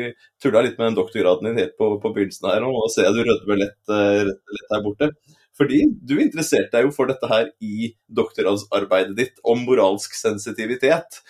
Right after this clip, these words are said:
Og jeg husker, eh, når du jobbet med det, den der evnen til å oppfatte problematiske situasjoner i et, i et,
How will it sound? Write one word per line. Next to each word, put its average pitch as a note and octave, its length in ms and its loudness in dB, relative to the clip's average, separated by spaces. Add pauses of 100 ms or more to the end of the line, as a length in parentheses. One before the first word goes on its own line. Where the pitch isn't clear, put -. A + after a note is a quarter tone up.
(180)
Og B2 80 2
jeg C3 100 6
husker, A#2 460 -2
eh, A2 240 -2 (160)
når A#2 80 -6
du B2+ 140 -2
jobbet G#2+ 260 -2
med A2 80 -4
det, B2+ 120 0 (280)
den A#2+ 160 -4
der G#2 160 0 (240)
evnen G2+ 320 -6
til A2+ 160 -6
å - 60 -20 (120)
oppfatte - 960 -8
problematiske A2+ 800 -4
situasjoner G#2 800 -6 (840)
i A#2+ 160 0
et, - 120 0 (100)
i A#2 100 -2
et, G#2+ 120 -2